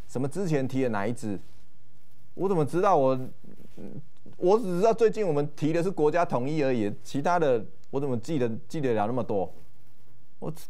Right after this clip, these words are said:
十八年的投顾老师生涯，我他妈提过的股票超过一千只吧？什么，什么之前提过？哦，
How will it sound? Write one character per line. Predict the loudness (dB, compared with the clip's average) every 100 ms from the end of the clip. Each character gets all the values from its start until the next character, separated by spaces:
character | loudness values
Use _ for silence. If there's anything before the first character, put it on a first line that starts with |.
| -4 -6 -6 -4
十 | -4 0
八 | 4 6
年 | 6 2
的 | 2
投 | 2 2
顾 | 2 4
老 | 4
师 | 4 0 -2
生 | -2 0 2
涯， | 4 6
我 | 4
他 | 2
妈 | 0 0 -2 -4
提 | -2 0
过 | 0 2 4
的 | 4 4
股 | 2 2
票 | 2
超 | 2 2
过 | 2 0
一 |
千 | 0 0
只 | 2 2
吧？ | 4 2 -2 -4 -4 -4 -4 -4 -4 -4 -4
什 | -2
么， | -2
什 | 0
么 | 0
之 | 0 -2 0
前 | 0 0
提 | -2 -2
过？ | 2 2 2 -2 -6 -6 -2
哦， | 0